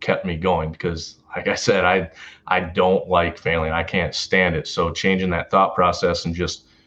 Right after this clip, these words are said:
going through that journal, looking at it and just telling myself, like, "This is okay." So I spent six hundred fifty dollars on an inspection after getting two properties under contract.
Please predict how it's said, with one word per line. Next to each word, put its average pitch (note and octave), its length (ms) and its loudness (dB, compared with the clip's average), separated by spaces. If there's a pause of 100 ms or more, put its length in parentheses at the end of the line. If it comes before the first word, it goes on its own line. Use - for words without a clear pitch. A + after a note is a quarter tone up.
(460)
going G2+ 280 4
through G#2 140 0
that E2+ 200 2
journal, E2 420 0
looking F#2 380 0
at E2 160 0
it D#2 160 -2
and E2+ 100 -6
just E2 180 -4
telling F#2 220 2
myself, E2 420 0
like, D#2+ 160 -8 (460)
"This - 180 -10
is - 120 -12 (1040)
okay." G#2+ 320 2
So F#2 580 2 (320)
I F2+ 80 -2
spent G2 460 2 (540)
six - 280 0
hundred A2 220 4
fifty G2+ 280 0
dollars G2+ 500 4
on F2 500 2 (200)
an F2+ 120 0
inspection F#2 580 0
after F2 640 0 (360)
getting F#2 220 0
two G2 160 -4
properties F#2 480 0
under F2 160 0
contract. F#2+ 720 0